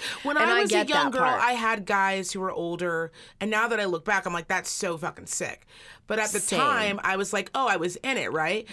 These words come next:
Speaker 1: But
Speaker 2: In
Speaker 1: now as a
Speaker 2: it.
Speaker 1: grown woman, I'm like, "That's really strange," because you and I both know what that means. You're dating a girl who is almost a young adult, but also still a kid.
Speaker 2: But
Speaker 1: So it's
Speaker 2: also, I
Speaker 1: weird.
Speaker 2: kind of believe, 'cause I had two like that.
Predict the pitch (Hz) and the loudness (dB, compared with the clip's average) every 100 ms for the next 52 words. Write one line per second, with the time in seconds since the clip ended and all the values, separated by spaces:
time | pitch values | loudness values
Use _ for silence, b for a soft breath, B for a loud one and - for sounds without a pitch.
0 | B - 180 269 302 311 294 240 214 233 | B -2 2 2 2 2 0 -2 -2 0
1 | 240 226 220 240 208 202 190 - 208 233 | 0 0 0 0 0 -2 -4 -2 -2 -2
2 | - 196 196 190 - 180 185 214 214 196 | -4 -4 -2 -4 -4 -2 -2 -6 -8 -6
3 | 196 175 226 214 196 196 190 180 - 151 | -4 -2 0 0 -2 -2 -2 -4 -6 -6
4 | 160 - - B B B B 220 262 262 | -10 -10 -14 B B B B -4 -2 -2
5 | 262 269 233 - 220 214 185 180 - - | -2 -2 -4 -2 0 0 -4 -8 -10 -4
6 | 208 190 - - - 202 214 262 269 269 | -2 -2 -6 -18 -6 -2 0 2 0 0
7 | - - - - _ _ - 220 220 226 | -6 -12 -20 -20 _ _ -4 -2 0 0
8 | 220 226 190 196 208 208 202 - 196 190 | 0 -2 0 0 0 -4 -8 -4 -2 -2
9 | 202 - 185 156 - 180 226 - B B | -4 -4 -4 -4 -4 -2 -4 -8 B B
10 | B - 240 427 466 320 320 - - 165 | B -4 -2 0 2 2 2 0 0 0
11 | 208 233 277 233 196 165 175 - 170 165 | -2 -2 -4 -2 -2 -2 -4 -6 -6 -6
12 | 196 226 202 - 170 156 73 - - - | -4 -6 -6 -6 -4 -4 -6 -8 -10 -10